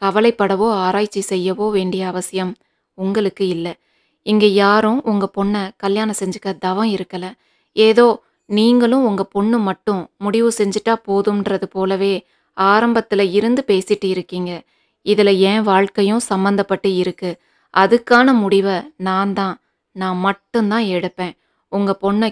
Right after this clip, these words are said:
கெஞ்சியோ கொஞ்சியோ மிரட்டியோ இங்கிருந்து கூட்டிட்டு கிளம்புற வழிய பாருங்க. உங்க கோபத்தை, இயலாமைய தேவையில்லாம எங்க இருக்கவங்க மேல கொட்டாதீங்க" என்றான் எச்சரிக்கும் குரலில். அதில் அடுத்த வார்த்தை வராமல்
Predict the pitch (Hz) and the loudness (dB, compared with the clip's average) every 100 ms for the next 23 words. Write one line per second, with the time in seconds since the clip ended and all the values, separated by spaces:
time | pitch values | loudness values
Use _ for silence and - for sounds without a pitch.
0 | - 196 202 208 202 220 - 190 190 196 | 0 0 0 0 0 -2 -2 -4 -2 -2
1 | 190 175 _ _ _ 196 202 220 - 208 | -2 -2 _ _ _ -4 0 -2 0 2
2 | 220 233 196 190 190 196 226 202 208 202 | 2 2 -2 -2 -4 -4 -6 -4 -4 -4
3 | 190 185 - _ _ _ - 190 202 202 | -4 -6 -8 _ _ _ -8 -6 -4 -6
4 | 180 180 202 - 180 175 175 - _ _ | -4 -4 -4 -6 -12 -12 -16 -18 _ _
5 | _ - 202 226 220 - 214 220 214 - | _ -2 2 4 2 4 4 6 2 0
6 | 196 233 - 202 214 214 208 190 190 202 | -4 -4 -2 2 4 4 0 -2 -4 -6
7 | - _ _ _ _ _ 220 226 254 269 | -10 _ _ _ _ _ 6 8 8 6
8 | 240 214 214 226 247 202 226 247 202 202 | 4 2 2 2 2 2 2 2 2 0
9 | - 202 190 185 190 190 220 202 - 202 | 0 -2 -2 -2 -2 -2 -4 -6 -4 -6
10 | 196 180 180 180 _ _ _ - 208 214 | -6 -6 -8 -10 _ _ _ -4 -2 0
11 | 208 226 247 202 - 214 202 202 226 196 | 0 -2 0 0 2 0 0 -2 -2 0
12 | 190 185 165 - _ _ _ _ _ - | 0 0 -2 -8 _ _ _ _ _ 4
13 | 240 254 277 202 214 254 269 233 214 - | 8 8 8 6 6 6 6 4 4 2
14 | 202 202 202 202 196 | 0 2 0 0 -2